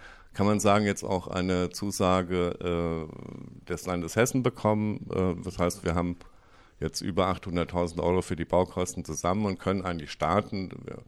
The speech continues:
stehen sozusagen kurz davor. Ja? Wir haben noch ein paar, äh, administrative Fragen zu klären, aber dann sollte es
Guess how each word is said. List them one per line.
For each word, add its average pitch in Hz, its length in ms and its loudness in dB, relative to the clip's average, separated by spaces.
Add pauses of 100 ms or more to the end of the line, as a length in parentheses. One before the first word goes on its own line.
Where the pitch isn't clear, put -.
(600)
stehen 107 420 0
sozusagen 95 880 -2 (160)
kurz 120 300 8
davor. 82 500 2 (200)
Ja? 82 300 -6
Wir 82 100 -8
haben 85 120 -8
noch 87 140 -6
ein 82 120 -8
paar, 85 340 -2
äh, 50 540 -10 (260)
administrative - 1900 -2
Fragen 107 520 8
zu 98 120 2
klären, 98 520 6
aber 92 320 8
dann 87 280 4
sollte 90 420 6
es - 480 2